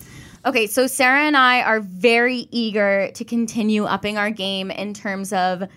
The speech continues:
emails and just our copy in general. So please send over any of your tips or advice or anything that's worked for you.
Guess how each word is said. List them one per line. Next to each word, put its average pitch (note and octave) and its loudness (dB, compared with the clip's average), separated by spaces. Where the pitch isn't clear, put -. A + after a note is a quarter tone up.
emails A3+ 2
and G3+ -6
just A#3 -6
our G#3 4
copy G#3 -2
in G3+ 0
general. F#3+ -4
So G3+ -4
please A#3+ -4
send C#4 2
over D4 2
any A#3+ -2
of G3+ -4
your A3 2
tips B3 -6
or B3+ 2
advice G#3+ -2
or A#3+ 0
anything C4+ 0
that's B3 -2
worked G#3+ -2
for G#3 -4
you. F#3+ 0